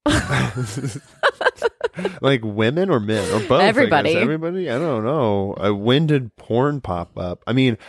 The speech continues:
Speaker 2: I doubt it that was the eighties, 'cause weren't those, like, the Harry
Speaker 1: Everybody
Speaker 2: Bush
Speaker 1: was hairy.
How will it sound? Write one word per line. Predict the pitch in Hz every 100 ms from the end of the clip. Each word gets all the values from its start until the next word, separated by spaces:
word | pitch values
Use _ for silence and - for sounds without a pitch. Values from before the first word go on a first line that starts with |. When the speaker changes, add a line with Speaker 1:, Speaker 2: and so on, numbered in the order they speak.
| - -
Speaker 2:
I |
doubt | 110 101 123
it | 127
that | 98
was | 104 90
the | 82
eighties, | 98 123 101 98
'cause | 98
weren't | 113 110
those, | 101
like, | 98 90
the | 87
Harry | 104 156
Speaker 1:
Everybody | 247 320 320
Speaker 2:
Bush | 302
Speaker 1:
was | 285
hairy. | 269 370 339 185 165